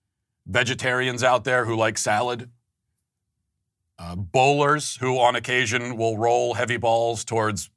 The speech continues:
small stationary objects. I mean, it's impossible to know what surprises await us after this. Um, by the way, if you've ever been, just, just a note here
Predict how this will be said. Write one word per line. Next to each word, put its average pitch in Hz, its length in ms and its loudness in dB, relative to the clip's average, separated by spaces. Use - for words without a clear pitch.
small 117 400 0
stationary 117 420 -2
objects. 117 440 2
I 123 140 0
mean, 110 80 -14
it's 147 120 2
impossible 175 640 2
to 156 100 -4
know 127 240 2
what 117 200 -2
surprises 104 680 -2
await 107 260 0
us 87 220 -10
after 101 240 -4
this. 92 240 -8
Um, 131 320 2
by 196 100 4
the 220 60 4
way, 151 160 4
if 139 160 -4
you've 165 100 0
ever 226 220 4
been, 139 340 0
just, 131 260 -6
just 147 200 -8
a 135 40 -6
note 117 240 -2
here 90 220 -4